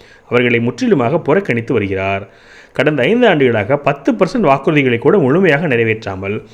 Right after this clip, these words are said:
அடுத்த தேர்தலுக்கு வாக்குறுதி அளிக்க தனது தங்கை தலைமையில் குழு வைத்திருக்கிறார் முதலமைச்சர் ஸ்டாலின்.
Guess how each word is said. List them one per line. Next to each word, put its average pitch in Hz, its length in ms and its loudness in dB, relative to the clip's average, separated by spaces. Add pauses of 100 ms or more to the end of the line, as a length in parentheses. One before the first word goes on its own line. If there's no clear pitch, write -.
(200)
அடுத்த 233 300 2
தேர்தலுக்கு 127 640 0
வாக்குறுதி 156 480 2
அளிக்க 107 400 -2
தனது 113 480 -4
தங்கை 185 380 2
தலைமையில் 127 380 0
குழு 220 240 2
வைத்திருக்கிறார் 135 520 0
முதலமைச்சர் 113 420 -2
ஸ்டாலின். 98 400 -8